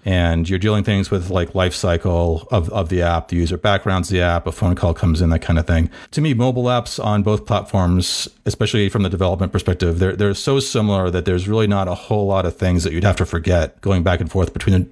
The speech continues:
the two platforms. And also, I know last week, uh, la-, the last episode, you, you talked about M V V M. So if you, if you stay kind of on the cutting edge, especially if you're, if you're using Swift in the I O S world, using Kotlin in,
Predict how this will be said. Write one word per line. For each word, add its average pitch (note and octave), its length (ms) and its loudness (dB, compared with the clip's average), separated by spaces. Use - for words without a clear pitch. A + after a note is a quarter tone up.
the G2 80 2
two - 100 -6
platforms. F2 640 -2
And A2 100 -2
also, G#2+ 600 0
I C3 60 -2
know A2 100 2
last G#2 220 0
week, G2+ 400 -2
uh, F2+ 120 0
la-, G#2 140 2
the G#2+ 140 -4
last A2 240 0
episode, G2+ 400 0
you, F#2+ 120 0
you B2 80 -6
talked G2+ 160 2
about F#2+ 120 0
M G2 120 2
V F#2+ 80 2
V F2+ 160 2
M. E2 360 0
So A2+ 120 2
if G#2 80 2
you, C3 140 0
if A#2+ 100 -2
you E3 100 0
stay D#3+ 240 0
kind C#3 180 -2
of A#2 80 0
on A#2 120 2
the G#2 60 -2
cutting G#2 320 0
edge, B2 240 0
especially A2+ 480 0
if G2 160 -4
you're, G2+ 160 0
if - 180 -6
you're G2+ 100 0
using A#2 240 2
Swift - 680 -2
in A2 60 0
the G#2 80 2
I G2+ 120 2
O G2 100 2
S G2+ 160 -4
world, G2 380 0
using F#2 260 2
Kotlin G2 640 0
in, F#2 220 2